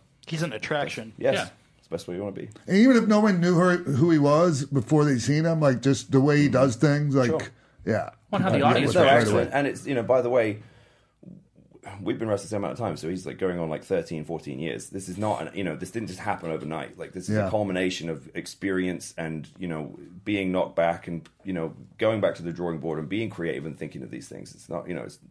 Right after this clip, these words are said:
Speaker 2: hi-, his success is no accident.
Speaker 4: Yeah, it's not.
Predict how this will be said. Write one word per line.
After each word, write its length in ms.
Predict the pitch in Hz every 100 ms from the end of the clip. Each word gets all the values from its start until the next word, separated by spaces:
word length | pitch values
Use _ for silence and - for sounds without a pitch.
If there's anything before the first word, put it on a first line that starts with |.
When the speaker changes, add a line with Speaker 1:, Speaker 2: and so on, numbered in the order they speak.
| - -
Speaker 2:
hi-, 60 | 95
his 280 | - 113
success 320 | 107 - 78 73
is 100 | 78
no 200 | 85 71
accident. 400 | - - - - _ _ _ _ _ _ _ _ _ _
Speaker 4:
Yeah, 80 | - - - _ _ -
it's 180 | 87 -
not. 300 | 87 73 -